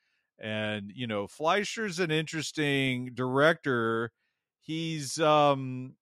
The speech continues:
you know, a director of many, many B movies.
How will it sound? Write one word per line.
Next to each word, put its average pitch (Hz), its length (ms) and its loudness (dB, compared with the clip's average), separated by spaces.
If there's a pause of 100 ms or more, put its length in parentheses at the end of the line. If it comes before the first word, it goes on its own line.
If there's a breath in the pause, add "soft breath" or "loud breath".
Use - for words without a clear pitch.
(120)
you 233 100 -8
know, 135 440 0
a 135 80 -8
director 139 600 0
of 113 100 -4
many, 139 460 -4
many 120 360 -4 (120)
B 135 240 0
movies. 120 840 0